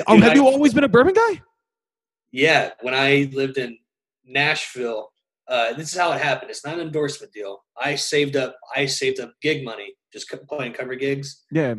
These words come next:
Speaker 2: uh, to do it. And then it, then it became a family thing. My dad got involved after I got it going 'cause he was retired. And I was like, you know, it was actually a good thing. I was like, "Dad, you need to get off the couch."
Speaker 1: Of course.
Speaker 2: Like, you're not, 'cause you go, when a, when a, when a,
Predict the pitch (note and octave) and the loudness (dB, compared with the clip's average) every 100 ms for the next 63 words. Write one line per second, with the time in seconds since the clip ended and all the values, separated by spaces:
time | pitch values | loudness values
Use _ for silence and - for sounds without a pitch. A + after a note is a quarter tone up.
0 | G#2+ A#2 G#2+ G#2 - - D#3 C3+ B2+ C3+ | -4 -4 -4 -8 -14 -4 -2 0 -2 -4
1 | C3 B2 E3 D#3 D3+ D3+ A#2+ - D#3+ D#3+ | -4 -4 -6 -6 -6 -6 -6 -6 -4 -4
2 | B2 - G#2 G2+ _ _ _ - A#2+ D3 | -8 -10 -16 -18 _ _ _ -10 -2 0
3 | D#3 C#3 A2+ - A2 A2 - - _ _ | 0 -2 -4 -6 -4 -4 -8 -20 _ _
4 | - A#2+ - A#2 G#2+ B2 A2+ C3 C3+ C3 | -4 -4 -4 -10 -6 -6 -4 -4 -4 -6
5 | A#2+ A#2+ - A#2+ G#2+ G2+ C3+ C3 B2+ A#2 | -10 -14 -12 -14 -14 -12 -6 -4 -4 -6
6 | A2+ G#2+ - - B2+ G#2+ G#2+ B2 B2+ C3+ | -12 -12 -14 -16 -12 -12 -12 -10 -8 -4
7 | D#3 D#3+ C#3+ C3+ E3+ - A#2+ A#2 A2 - | -4 -4 -6 -6 -8 -8 -10 -10 -8 -2
8 | C#3 C3+ D3 C3+ B2 B2+ - D3 C3 C3 | -2 -2 -4 -4 -6 -6 -6 -4 -4 -6
9 | - - _ - C3 G#2+ G#2+ A#2+ B2 - | -12 -20 _ -2 0 0 -4 -6 -8 -16
10 | - - F#3+ F#3+ F3+ F#3 F3+ D#3+ E3 - | -14 -8 0 2 2 2 0 -4 -8 -4
11 | E3+ | -4